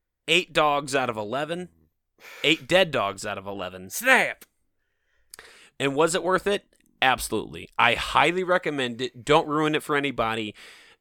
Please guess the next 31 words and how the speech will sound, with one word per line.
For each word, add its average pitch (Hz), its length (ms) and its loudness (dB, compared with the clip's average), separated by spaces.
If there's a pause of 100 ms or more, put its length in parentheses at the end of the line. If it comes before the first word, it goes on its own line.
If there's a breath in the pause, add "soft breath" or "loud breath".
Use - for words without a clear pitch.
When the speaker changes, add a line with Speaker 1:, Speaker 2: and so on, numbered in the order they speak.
(100)
Speaker 1:
Is 147 180 2
it 147 100 -4
something 180 280 4
that 170 120 2
you're 143 100 0
gonna 151 180 4
be 131 220 -2
like, 120 300 -2
"Man, 147 280 4
I'm 113 80 -4
gonna 117 140 -4
remember 120 240 -4
this 123 160 -6
forever"? 131 520 -2
No, 120 420 -2
but 110 160 -4
this 190 180 0
is 202 100 -4
gonna 214 100 0
be 208 80 -2
one 196 160 2
of 175 60 -8
those 185 200 -2
things 147 340 -4
where 110 100 -6
you 135 260 -8
watch 170 440 -2
it, 151 180 4 (260 loud breath)
and 107 120 -4
when 107 120 -6
you, 117 100 -4